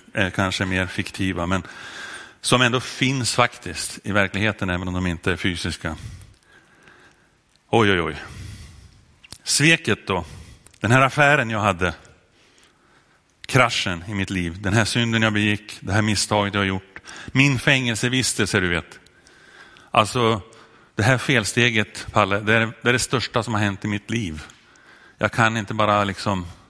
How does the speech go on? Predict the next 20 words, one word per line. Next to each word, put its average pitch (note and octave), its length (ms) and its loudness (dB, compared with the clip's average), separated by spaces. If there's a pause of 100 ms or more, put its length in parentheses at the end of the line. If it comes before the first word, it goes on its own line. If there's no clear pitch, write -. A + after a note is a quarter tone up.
(1400)
du F2+ 80 -6
har E2+ 80 0
helt F2+ 320 -2
fel F2+ 260 -2
där. D#2 180 -8 (1040)
Det F#2+ 100 0
största - 480 0
som B2+ 100 -4
har A2 80 0
hänt G2 260 -2
i - 20 -6
ditt F2+ 160 -8
liv, D#2+ 240 -8 (460)
det G#2+ 80 4
är A2+ 60 6
att G2+ 160 -2
Jesus G2 460 -4
dog D#2+ 400 -6
på G2 80 -2
dig, D#2 260 -6